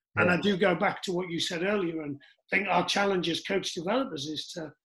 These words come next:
Speaker 1: is to build on people's strengths, make them permanent, as you said, Jack, but also to get people to feel really comfortable,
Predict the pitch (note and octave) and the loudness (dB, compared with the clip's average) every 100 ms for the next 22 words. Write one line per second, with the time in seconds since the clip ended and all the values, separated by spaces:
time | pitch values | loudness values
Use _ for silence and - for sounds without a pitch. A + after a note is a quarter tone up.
0 | _ _ _ - F3+ F3+ F3+ A3 G#3+ F3 | _ _ _ -4 -4 0 2 2 2 2
1 | F#3+ F3+ - - E3+ G#3+ - - F3+ F3+ | 0 0 -4 -2 -2 -2 -4 -4 -2 -4
2 | E3+ D#3+ E3 F3 E3+ F3 F3 C#3 F#3 D#3 | -4 -6 -4 -4 -2 -4 -6 -4 -4 -4
3 | D#3+ C#3 D#3 D#3 - _ - _ _ - | -6 -8 -6 -6 -10 _ -20 _ _ -2
4 | G3+ G3 G#3 F3+ G3 E3+ D3+ - F3 E3 | 2 6 6 4 0 -2 -4 -4 -2 -2
5 | C#3+ - _ _ _ _ - F#3+ - A3 | -4 -8 _ _ _ _ 0 0 2 0
6 | G#3+ G3 - - - - F3+ F3 G#3 G#3+ | 2 -2 -4 -8 -8 -4 -2 2 4 4
7 | F3+ G3 F3+ F3+ D#3+ D#3+ | 0 -2 -4 -4 -6 -6